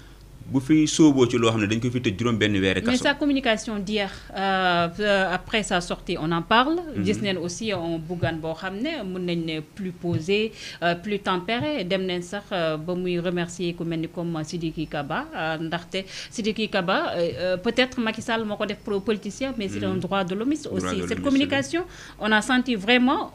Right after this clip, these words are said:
Speaker 2: un Bougane, euh, boo xam ne bu gën a posé aussi, euh, Moustapha.
Speaker 1: Mais dafa war a gën a posé, dafa war a am retenue.
Speaker 2: Mm.
Speaker 1: Dafa war a am retenue, dafa war a gën a posé. Moom dong nekkul ci opposition bi.
Speaker 2: Mm.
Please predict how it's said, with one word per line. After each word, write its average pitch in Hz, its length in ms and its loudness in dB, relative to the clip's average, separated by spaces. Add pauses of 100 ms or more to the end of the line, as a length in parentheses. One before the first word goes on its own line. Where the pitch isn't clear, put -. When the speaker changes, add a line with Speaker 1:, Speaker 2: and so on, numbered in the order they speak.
Speaker 2:
un 196 100 2
Bougane, 196 640 2
euh, 147 840 2
boo 165 200 0
xam 202 220 -2
ne 233 160 2
bu 190 200 2
gën 214 140 4
a 320 60 4
posé 320 300 -2
aussi, 196 340 0
euh, 160 60 2
Moustapha. 170 300 0
Speaker 1:
Mais 131 80 4
dafa 143 160 4
war 151 160 8
a 135 60 6
gën 127 160 4
a 127 60 4
posé, 120 260 4
dafa 110 120 2
war 120 100 6
a - 20 4
am 101 140 2
retenue. 90 340 0 (100)
Speaker 2:
Mm. 196 260 4 (500)
Speaker 1:
Dafa 104 240 -4
war 117 120 4
a 117 60 2
am 101 120 0
retenue, 104 320 0
dafa 98 180 -2
war 98 120 0
a 92 40 0
gën 92 180 -2
a 95 40 -2
posé. 82 380 -6 (720)
Moom 123 280 2
dong 123 240 2
nekkul 107 260 0
ci - 140 -6
opposition 82 560 -6
bi. - 80 -10
Speaker 2:
Mm. 190 200 -6